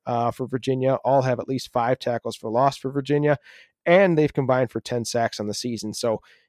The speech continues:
if they can get a good pass rush on Ian Book, who has struggled with pressure thus far, uh, in the season, that will only help this vaunted secondary. And Bryce Hall and Nick Grant could take away the deep ball, similar to how Georgia did last week.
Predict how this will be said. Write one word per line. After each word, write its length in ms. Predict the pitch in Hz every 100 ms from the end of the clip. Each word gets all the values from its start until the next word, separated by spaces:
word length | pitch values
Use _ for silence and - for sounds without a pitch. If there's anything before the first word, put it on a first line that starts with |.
| _ 127
if 100 | -
they 100 | 185
can 100 | 269
get 100 | 202
a 40 |
good 180 | 180 -
pass 280 | 143 139 -
rush 260 | 135 120
on 180 | 127 120
Ian 220 | 120 120
Book, 320 | 110 123 113 -
who 100 | 113
has 100 | 104
struggled 420 | - 139 127 123
with 140 | 120
pressure 440 | - 131 - 117 110
thus 200 | 110 -
far, 460 | 117 113 113 110 - -
uh, 240 | 113 110
in 160 | - 123
the 80 | 110
season, 540 | - 127 123 127 127 - _ -
that 160 | 135
will 160 | 170 165
only 200 | 156 139
help 240 | 135 151
this 160 | 127 -
vaunted 340 | 131 131 117
secondary. 720 | - 135 131 127 131 123 131 - _ -
And 140 | 113
Bryce 260 | 135 160 -
Hall 240 | 156 151
and 120 | 131 131
Nick 140 | 135
Grant 400 | - 135 131 -
could 180 | 147 143
take 180 | 139 135
away 180 | 139 120
the 80 |
deep 220 | 113 135 -
ball, 200 | 117 110
similar 400 | - 127 123 127
to 80 | 107
how 160 | 117 104
Georgia 400 | 127 135 117 120
did 220 | 120 104
last 360 | 117 117 -
week. 300 | - - -